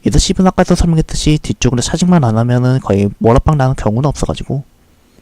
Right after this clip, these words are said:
리더십은 아예 그냥 나중에 부차적인 걸로 밀어써도 됩니다. 자기가 상대방 기병이라든지 괴소를 이길 수 있으면은 결국에는 이런 리더십은 필요 없거든요.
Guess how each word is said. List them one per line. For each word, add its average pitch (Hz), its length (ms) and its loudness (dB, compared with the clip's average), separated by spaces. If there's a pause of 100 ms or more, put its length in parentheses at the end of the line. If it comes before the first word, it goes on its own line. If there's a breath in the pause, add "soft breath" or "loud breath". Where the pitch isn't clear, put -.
(360 soft breath)
리더십은 175 460 4
아예 123 200 2
그냥 156 180 2
나중에 147 420 -2
부차적인 180 520 2
걸로 156 340 0
밀어써도 110 420 0
됩니다. 113 420 -2 (920 loud breath)
자기가 180 400 4
상대방 202 420 4
기병이라든지 143 760 2
괴소를 156 340 2
이길 143 140 2
수 - 100 0
있으면은 127 380 -2
결국에는 113 440 0
이런 107 200 0
리더십은 131 500 -2
필요 185 240 0
없거든요. - 460 -6